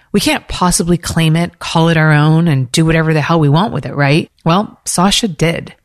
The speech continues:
And then, when she'd done everything she set out to do in the adult industry, she moved on to other things. Her career as a successful porn star gave her the freedom and the means to explore the many other interests that she had.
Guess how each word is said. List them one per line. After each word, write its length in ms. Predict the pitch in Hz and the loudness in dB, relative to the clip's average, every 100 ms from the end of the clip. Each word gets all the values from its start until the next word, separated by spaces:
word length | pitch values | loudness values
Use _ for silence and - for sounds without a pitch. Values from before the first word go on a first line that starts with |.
| _ - | _ -2
And 160 | 180 | 2
then, 340 | 240 294 302 277 | 2 -2 -8 -10
when 160 | 240 233 | -2 0
she'd 220 | 277 208 | 0 0
done 240 | 196 214 - | 0 -2 -2
everything 500 | 170 202 214 254 247 | 0 0 0 0 0
she 120 | 220 | -2
set 220 | 196 190 | 0 -2
out 80 | 202 | -2
to 80 | 170 | -4
do 160 | 170 185 | 0 0
in 80 | |
the 80 | 220 | 2
adult 220 | 226 233 | 0 -2
industry, 500 | 214 226 - 285 285 _ _ - | -2 -2 0 -2 -2 _ _ -4
she 200 | - 262 | 0 2
moved 280 | 311 285 214 | 2 2 -2
on 260 | 320 285 | -2 -2
to 140 | - - | -2 -2
other 200 | 240 262 | -2 -2
things. 640 | 226 302 - - - - _ _ | -2 -4 -6 -10 -10 -12 _ _
Her 120 | - 254 | -6 -2
career 400 | 269 285 330 330 | 0 2 2 0
as 140 | 240 | -2
a 40 | |
successful 520 | 226 - 240 226 247 226 | -4 -4 -2 -2 -2 -2
porn 280 | 202 196 | 0 0
star 300 | 180 170 147 | 0 0 0
gave 220 | 143 165 160 | 2 0 0
her 100 | 190 | -2
the 100 | 175 | -4
freedom 500 | - 190 180 170 170 | -2 0 0 0 -2
and 260 | 190 190 208 | -2 -2 0
the 60 | |
means 580 | 202 165 147 160 165 - - | 2 2 2 0 -6 -8 -4
to 80 | 240 | -2
explore 360 | 233 - 269 262 | -2 -2 -2 0
the 60 | |
many 340 | 233 226 240 - | 0 0 0 0
other 220 | 185 190 | -2 0
interests 480 | - 147 - 156 - | 0 -2 -2 -4 -4
that 160 | - | -6
she 140 | - 139 | -6 -6
had. 340 | 156 - - | -6 -8 -10